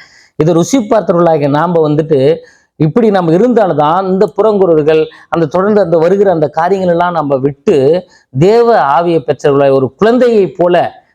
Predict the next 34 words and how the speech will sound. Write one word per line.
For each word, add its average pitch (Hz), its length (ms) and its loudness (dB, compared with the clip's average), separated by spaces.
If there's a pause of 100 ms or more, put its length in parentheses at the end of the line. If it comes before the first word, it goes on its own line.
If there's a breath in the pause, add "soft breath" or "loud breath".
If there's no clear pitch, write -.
நாம் 147 240 -4
பரிசுத்தம், 156 600 -2
நாம 143 280 0
ஒரு 139 140 0
உண்மை 185 300 2
உள்ளவர்களாய், 139 480 2 (260 loud breath)
நம்ம 160 240 0
ஒரு 139 880 0
மனதில் 196 320 0
ஒரு 185 180 0
தூய்மை 233 300 2
உள்ளவர்களாய் 165 280 2
நம்ம 147 180 -2 (100)
காணப்பட 139 320 -2
முடியும். 120 380 -2 (380)
அல்லேலூயா. 180 480 2 (340 loud breath)
அதனால 196 460 0
தொடர்ந்து 175 420 -2
நாம 165 280 -2
வந்து 156 360 0
வேத 175 320 0
வசனத்தை 143 600 -2 (280 soft breath)
நம்ம 139 280 0
ருசிக்கிறவர்களாய், 143 920 0
அதை 160 260 0
நம்ம 147 300 -2
ப-, 127 240 0 (260 loud breath)
பகிர்ந்து 214 480 0
கொண்டு 185 260 -2
நம்ம 151 360 0
உணர்ந்தவர்களாய் 214 640 2
இருந்து 165 400 0
மற்றவர்களுக்கு 143 520 -2
சொல்லி 151 500 0